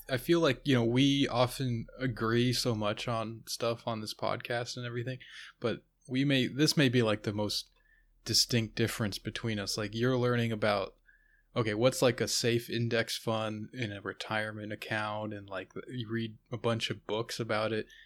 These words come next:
And meanwhile, I'm going into crypto and looking at Twitter accounts with, like, Pepe frogs with glowing eyes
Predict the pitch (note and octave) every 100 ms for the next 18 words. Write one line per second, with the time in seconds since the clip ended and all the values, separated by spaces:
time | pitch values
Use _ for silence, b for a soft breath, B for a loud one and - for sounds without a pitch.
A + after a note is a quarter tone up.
0 | b b A2+ A2+ A#2+ A#2 A2 G#2+ - A2+
1 | A2+ A#2+ A#2 A2+ A2 A#2+ - A#2+ A#2 B2
2 | A2 A2 G#2+ G#2+ G#2+ A2 - A2+ G2+ -
3 | - A#2 A2 G#2+ - G#2+ G2+ A#2 - G2+
4 | - A2+ G#2+ A2+ G#2 A2 G#2+ A2+ A#2 A2
5 | A#2 A2 A2+ G#2+ G#2 G#2+